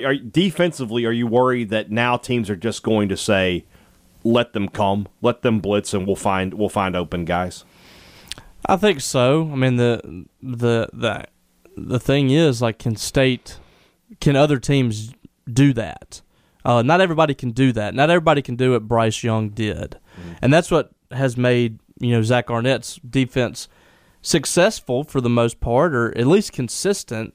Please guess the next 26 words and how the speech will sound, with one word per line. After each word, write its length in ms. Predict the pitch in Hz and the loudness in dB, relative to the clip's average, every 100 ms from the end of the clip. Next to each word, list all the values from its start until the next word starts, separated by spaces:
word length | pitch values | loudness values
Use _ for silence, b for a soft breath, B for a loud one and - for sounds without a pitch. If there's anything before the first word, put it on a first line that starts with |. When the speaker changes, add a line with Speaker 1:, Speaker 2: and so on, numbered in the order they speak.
| - | -2
Speaker 2:
is, 420 | 127 123 117 - b b b b | 2 4 2 -2 b b b b
you 80 | 135 | 0
know, 80 | 139 | 4
they've 160 | 156 | 4
been 140 | 165 170 | 2 2
able 180 | 165 175 | 2 2
to 60 | |
get 220 | 143 147 | 0 -2
pressure 280 | - 139 - | 0 0 0
on 40 | 127 | -4
the 40 | |
quarterbacks 460 | - 135 127 139 - | 0 0 2 0 0
and 100 | 123 | -2
is 240 | 117 117 | 0 -4
forcing 380 | - 147 143 127 | 0 2 2 -2
quarterbacks 420 | - 131 120 117 | -2 0 0 -2
into 140 | 127 110 | -2 -4
mistakes. 680 | 113 - 175 113 - - - | -4 0 0 0 -4 -14 -4
Well, 340 | 127 131 123 - b b | 2 4 4 0 b b
Alabama 500 | - 170 151 196 175 | 2 4 6 4 4
just 240 | 131 127 - | 0 -4 -8
exposed 640 | 110 - 156 170 156 120 | -14 -4 2 2 2 -2
that 500 | 113 113 123 - 123 | -4 0 -2 -4 -8
because 280 | 123 139 120 | -2 0 2
they 120 | 135 | 0
had 380 | 139 139 123 | 2 2 2